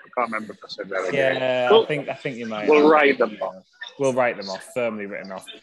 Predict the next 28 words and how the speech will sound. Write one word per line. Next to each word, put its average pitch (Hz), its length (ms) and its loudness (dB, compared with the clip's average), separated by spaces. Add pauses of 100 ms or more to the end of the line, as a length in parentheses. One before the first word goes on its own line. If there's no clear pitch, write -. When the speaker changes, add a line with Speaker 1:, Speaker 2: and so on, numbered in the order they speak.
(300)
Speaker 2:
for 101 120 -8
them. 98 480 -6 (160)
Um, 120 560 0
before 180 280 2
we 151 60 -2
get 123 160 -2
out 113 160 0
of - 80 -12
here, 113 180 -4
'cause - 160 -10
obviously 117 340 -4
you've - 240 -6
got, 110 260 -4
um, 104 280 -4 (120)
Pints 117 320 -4
and, - 1200 -4 (180)
uh, 98 400 0
the 131 140 -2
enemy 123 400 -2
to 110 80 -8
be 110 80 -6
going 104 260 -4
to 107 80 -12
see. 104 400 -6 (220)
Speaker 1:
The 117 160 4
enemy. 156 300 4
Speaker 2:
What - 40 -2
ab-, 147 160 -2